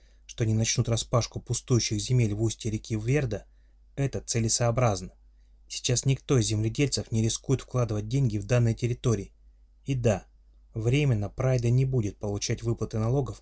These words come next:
от данной ничтожной части крестьян. Но через пять лет наши затраты многократно окупят себя и..." "Через пять лет?" Лерри нагнулся ко мне, игнорируя открытое возмущение министров. "Тебя здесь не будет,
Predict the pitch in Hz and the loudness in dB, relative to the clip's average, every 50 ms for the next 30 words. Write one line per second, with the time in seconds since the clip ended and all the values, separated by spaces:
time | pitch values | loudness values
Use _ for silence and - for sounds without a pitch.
0 | _ - - 110 107 107 113 127 135 131 120 107 107 107 - - - - 131 135 | _ -12 -10 -10 -8 -4 -2 0 2 2 2 2 2 0 -2 -2 -2 -2 -2 -2
1 | 123 123 110 - - 117 104 - - - - 123 117 - - - 123 107 92 - | 0 -2 -2 -2 -2 -4 -4 -4 -8 -8 -4 -4 -2 -2 -2 0 -2 -2 -2 -4
2 | _ _ _ _ _ _ _ _ _ _ _ _ _ - - 110 107 - - 120 | _ _ _ _ _ _ _ _ _ _ _ _ _ -6 -4 -4 -4 -2 0 0
3 | 113 - - - 135 123 - - 139 147 139 - 117 110 104 - - 110 107 110 | 0 0 -2 -2 -2 -2 -2 -2 -2 -2 -2 0 0 -2 -2 -2 -4 -6 -6 -6
4 | - 131 139 135 - 117 104 107 110 113 107 - 127 - - 135 123 107 - - | -4 -2 -2 -2 -2 -4 -6 -4 -4 -4 -2 -2 -4 -2 0 0 -2 -2 -2 -6
5 | 101 98 - - - - 107 - - - 117 117 131 131 - - 127 131 131 - | -10 -10 -8 -8 -6 -6 -6 -6 -6 -6 -2 0 0 2 2 2 2 0 0 0
6 | - _ _ _ _ _ - _ - - - - - - _ - - - - 107 | -2 _ _ _ _ _ -20 _ -20 -20 -20 -20 -20 -20 _ -12 -10 -8 -6 -4
7 | 110 107 - - - - 131 123 - - - 147 151 170 175 - - - _ _ | -4 -4 -4 -4 -4 -4 -4 -2 -4 -4 -6 -4 -2 -2 -2 -2 -4 -8 _ _
8 | _ - - - _ - - - 110 107 110 107 104 104 104 104 107 107 110 107 | _ -20 -20 -20 _ -14 -6 -2 0 2 2 2 2 2 0 0 0 0 0 0
9 | - - - - 117 117 117 107 92 92 - - _ - _ _ _ _ - 110 | -2 -4 -4 -2 0 2 2 0 0 -4 -8 -20 _ -20 _ _ _ _ -10 -2
10 | 110 110 113 110 113 110 104 101 - - - 143 139 - 113 107 104 107 104 - | 0 2 4 4 4 2 0 -2 -4 -4 -4 -4 -2 -2 -4 -4 -2 -4 -4 -2
11 | - 123 117 117 120 120 123 117 104 - - - - - - - - _ _ _ | 0 0 2 4 4 6 6 6 4 2 -2 -8 -16 -16 -20 -20 -20 _ _ _
12 | _ _ _ _ _ _ _ - - - - 107 107 123 123 117 104 101 98 - | _ _ _ _ _ _ _ -20 -16 -10 -6 -2 0 0 0 0 0 0 -2 -2
13 | - 120 113 123 127 120 127 123 110 95 92 - - | 0 2 4 4 4 4 2 2 0 0 -2 -8 -14